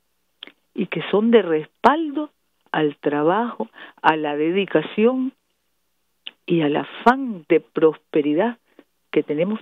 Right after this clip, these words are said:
todos los nicaragüenses, derecho a la prosperidad. Queremos agradecer los saludos que hemos estado recibiendo de nuestros hermanos de Venezuela. El presidente Nicolás Maduro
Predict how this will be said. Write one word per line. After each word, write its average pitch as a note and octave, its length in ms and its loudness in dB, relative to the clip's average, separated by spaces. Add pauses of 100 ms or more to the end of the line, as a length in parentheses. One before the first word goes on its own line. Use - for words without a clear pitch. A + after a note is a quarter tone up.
todos A#3 400 0
los D3 220 -16
nicaragüenses, C#3 800 -4
derecho F#3+ 840 0 (200)
a C#3 120 -4
la C#3 120 -6
prosperidad. - 800 -8 (540)
Queremos G#3 340 0
agradecer E3 800 -2
los F#3 300 -2
saludos E3+ 460 -4
que - 100 -4
hemos F3 220 -8 (180)
estado E3+ 280 -4
recibiendo E3+ 920 -4 (420)
de E3+ 100 -2
nuestros D#3+ 420 -4
hermanos F3+ 680 -2 (880)
de D#3 120 -2
Venezuela. D3+ 640 0
El E3 60 -2
presidente D#3+ 580 -4
Nicolás D#3 380 -2
Maduro E3 420 -2